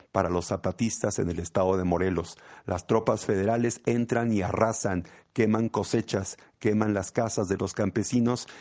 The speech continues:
Es una guerra sin cuartel en contra de los zapatistas. Los zapatistas poco a poco pierden terreno. Aquel ataque en contra de los zapatistas es un ataque furioso. Inclusive se utiliza al ejército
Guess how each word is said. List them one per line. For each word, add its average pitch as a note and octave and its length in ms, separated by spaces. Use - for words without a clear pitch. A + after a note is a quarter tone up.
Es A2+ 140
una A2+ 180
guerra G#2+ 320
sin G2 240
cuartel A2+ 640
en F#2+ 140
contra G2 380
de F#2 80
los F2+ 120
zapatistas. F#2+ 760
Los G#2 120
zapatistas A#2 680
poco A2+ 280
a - 80
poco A2+ 340
pierden G2+ 460
terreno. F#2+ 520
Aquel A#2+ 360
ataque A#2+ 400
en F#2 180
contra G#2 340
de F#2+ 120
los F#2 140
zapatistas G#2 680
es A#2 140
un A2 100
ataque G2+ 380
furioso. G2 640
Inclusive A2+ 580
se - 100
utiliza G#2+ 560
al F2+ 680
ejército A#2+ 760